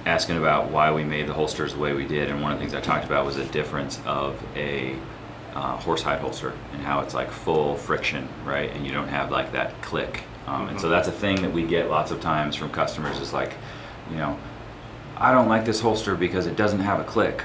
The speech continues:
Speaker 1: or, you know, "I'm used to," and just frankly, my opinion would be that most holsters, particularly polymer holsters,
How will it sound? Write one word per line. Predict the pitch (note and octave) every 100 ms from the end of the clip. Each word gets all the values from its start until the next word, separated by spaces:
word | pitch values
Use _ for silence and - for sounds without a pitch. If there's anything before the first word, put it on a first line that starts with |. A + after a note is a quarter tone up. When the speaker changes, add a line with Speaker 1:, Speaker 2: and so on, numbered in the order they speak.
| -
Speaker 1:
or, | E2+ D#2 D2+ - -
you | F2
know, | F2
"I'm | E2+ F#2+
used | G#2 -
to," | D#2+ -
and | F2 D#2 - - F2
just | E2 -
frankly, | - G#2+ A2 F2+
my | E2 D#2 F#2+ G#2+
opinion | G2 E2+ D#2+ D#2+ D#2+ - D#2
would | E2 E2
be | C#2+ F2 F#2 - D2
that | D#2+ D2 - - - -
most | E2+ F#2 G#2 - - - - -
holsters, | F#2 F2 - - - - - - - - -
particularly | F#2 F2+ E2+ D#2
polymer | - F2 E2 D#2
holsters, | D2+ D2 - F#2 -